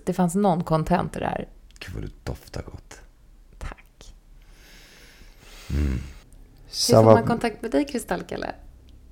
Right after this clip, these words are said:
Speaker 2: Nej, men jag, jag finns ju, ehm,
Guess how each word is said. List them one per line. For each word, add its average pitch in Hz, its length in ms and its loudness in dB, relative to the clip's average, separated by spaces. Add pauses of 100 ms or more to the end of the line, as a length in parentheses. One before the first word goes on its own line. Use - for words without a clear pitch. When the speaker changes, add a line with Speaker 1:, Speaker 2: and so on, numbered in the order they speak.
(680)
Speaker 2:
Nej, 95 100 2
men 104 100 8
jag, 104 180 12
jag 104 160 12
finns 113 420 4
ju, 95 280 10 (460)
ehm, 78 840 4